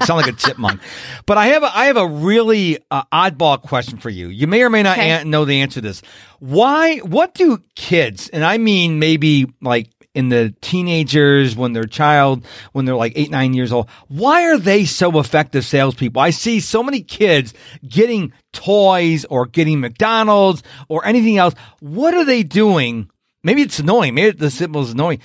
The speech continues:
Speaker 1: Why are they so effective? Because I remember when I was a kid, I could get my parents to do a lot of things.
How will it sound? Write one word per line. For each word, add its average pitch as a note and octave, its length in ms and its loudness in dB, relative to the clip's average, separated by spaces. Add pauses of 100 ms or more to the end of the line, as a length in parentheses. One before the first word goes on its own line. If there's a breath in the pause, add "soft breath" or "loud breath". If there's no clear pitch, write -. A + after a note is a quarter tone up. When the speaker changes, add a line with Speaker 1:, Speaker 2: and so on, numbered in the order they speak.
(120 soft breath)
Speaker 1:
Why G3+ 300 0
are C#4+ 60 4
they A3+ 140 4
so F#3+ 240 2
effective? D#3 460 0
Because C3+ 320 -2
I B3 140 2
remember E3+ 380 0
when C#3 100 0
I F3 100 2
was E3 100 0
a B2 60 -12
kid, A2+ 280 -4
I C#3 120 0
could C#3+ 180 -12
get C#3 140 -8
my A#2+ 100 -10
parents B2+ 320 -6
to A#2 80 -8
do A#2 200 -4
a A2 40 -4
lot C#3 240 0
of B2 80 -6
things. F2+ 380 -10